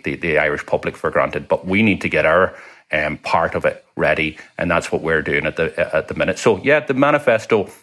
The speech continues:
if, if it requires, it will, it will adapt to the, to the circumstances that you, that, that are there at that point in time. The same way that your priorities had to change during the covid pandemic. At that time, it was, "Let's support businesses, let's make sure jobs were supported, let's make sure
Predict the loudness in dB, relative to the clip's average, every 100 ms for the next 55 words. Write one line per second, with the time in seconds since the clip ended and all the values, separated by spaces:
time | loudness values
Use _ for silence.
0 | _ 0 0 0 2 2 0 2 2 4
1 | 2 0 -2 0 2 2 2 0 0 2
2 | 0 -2 0 2 2 -2 -4 0 2 2
3 | 0 -6 -20 _ _ -4 -2 2 2 2
4 | -2 -2 0 0 -2 -6 0 0 0 -6
5 | 0 2 2 0 2 2 0 0 2 2
6 | 0 -2 -2 -2 -4 -2 -2 -2 0 0
7 | 2 0 0 -2 -2 2 4 4 2 -2
8 | -2 -4 -2 -4 -2 -2 -2 -8 -4 -2
9 | -2 -4 -4 -4 -4 -4 -2 -2 -2 -4
10 | -8 -18 -10 -4 0 0 0 -2 -2 -4
11 | -6 -2 -2 -2 -6 -4 -2 0 -2 -2
12 | -4 -6 -6 -12 -2 0 0 0 -4 -4
13 | -2 0 0 2 2 0 -2 -4 -4 -6
14 | -2 -2 0 2 2 0 -4 -2 0 0